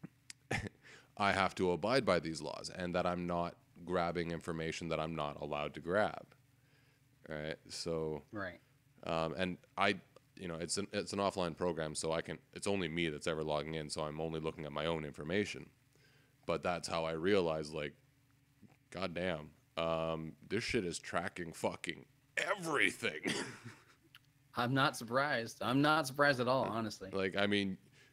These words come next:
Speaker 1: if you go to any site, if you don't fucking ki-, like, clear your cookies and everything after you've gone to an O auth site, every other website you go to in your browser, doesn't matter if it's a different tab, every fucking site is being tracked.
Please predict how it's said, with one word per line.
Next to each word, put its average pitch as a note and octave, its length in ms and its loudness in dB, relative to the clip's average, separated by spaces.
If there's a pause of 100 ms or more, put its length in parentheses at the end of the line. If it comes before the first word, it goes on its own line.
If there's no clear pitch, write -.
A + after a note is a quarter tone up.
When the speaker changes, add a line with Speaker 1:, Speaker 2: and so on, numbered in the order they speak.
Speaker 1:
if G2 160 0
you C3+ 100 8
go B2 240 8
to G#2 140 4
any A2+ 200 4
site, G#2 360 4
if D#2+ 100 -6
you A2+ 80 4
don't B2 300 4
fucking G2+ 560 0 (240)
ki-, - 140 -6 (120)
like, F#2+ 180 -4
clear A#2 260 2
your G2+ 100 0
cookies A2 500 0
and F2+ 80 -2
everything G#2 480 2
after G2 300 -2
you've F#2+ 180 2
gone F2+ 280 4
to F2 120 0
an E2 80 0
O F2 140 2
auth G2+ 240 4
site, A#2 320 2 (480)
every A#2 400 4
other G#2 240 4
website G2 500 0
you G2 160 0
go G#2 240 6
to G#2+ 160 0
in F#2+ 60 0
your F2+ 100 0
browser, F2+ 320 2
doesn't E2 240 -8
matter F2+ 180 -2
if G#2 80 -6
it's G2+ 100 -8
a - 20 -14
different B2 280 -4
tab, B2+ 300 0 (540)
every G#2+ 360 0
fucking F#2+ 480 -2
site G#2 380 2
is F2+ 140 -6
being F2 320 0
tracked. - 580 -4